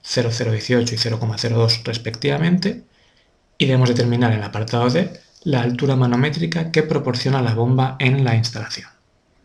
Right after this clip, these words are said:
En la figura de la parte inferior de la diapositiva se puede observar una representación esquemática que nos ayudará en la resolución del apartado. Simplemente aquí destacar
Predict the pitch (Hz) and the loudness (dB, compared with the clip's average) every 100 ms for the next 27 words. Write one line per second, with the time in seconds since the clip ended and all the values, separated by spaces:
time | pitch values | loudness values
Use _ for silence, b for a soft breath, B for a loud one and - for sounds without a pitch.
0 | _ - _ _ _ _ _ _ 165 139 | _ -20 _ _ _ _ _ _ 0 2
1 | - 127 147 185 160 135 135 123 131 113 | 2 2 4 4 4 2 0 0 0 2
2 | 117 113 110 104 104 120 117 113 156 170 | 4 4 2 0 -4 0 0 2 0 0
3 | 214 - - 131 143 147 131 - 120 120 | 0 2 2 2 2 2 0 0 0 0
4 | 160 - - 143 139 131 131 120 120 117 | 0 -4 -2 2 2 2 0 2 2 2
5 | 113 117 104 - 131 151 - 170 160 160 | 0 0 0 -2 -2 -2 -4 -4 -6 -4
6 | - 147 151 147 127 123 117 120 131 120 | 0 2 4 4 4 2 2 2 0 0
7 | 120 113 110 110 127 117 113 104 104 - | 0 0 0 -2 -2 2 2 2 -4 -8
8 | 113 95 - - _ _ b b b b | -6 -6 -8 -20 _ _ b b b b
9 | b b _ - - 131 120 117 120 107 | b b _ -2 0 2 2 4 4 0
10 | - 160 143 - 127 - 170 185 - | -2 -2 0 0 -2 -2 -2 -4 -8